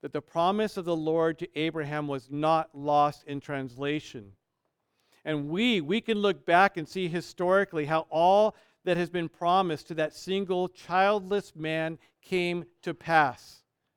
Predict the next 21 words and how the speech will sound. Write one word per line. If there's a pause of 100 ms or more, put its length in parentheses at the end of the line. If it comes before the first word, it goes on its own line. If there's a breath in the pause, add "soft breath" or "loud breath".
(360)
That
man
did
become
the
father
of
many
nations. (360 soft breath)
And
to
the
chosen
people, (160 soft breath)
the
land
that
was
promised
to
them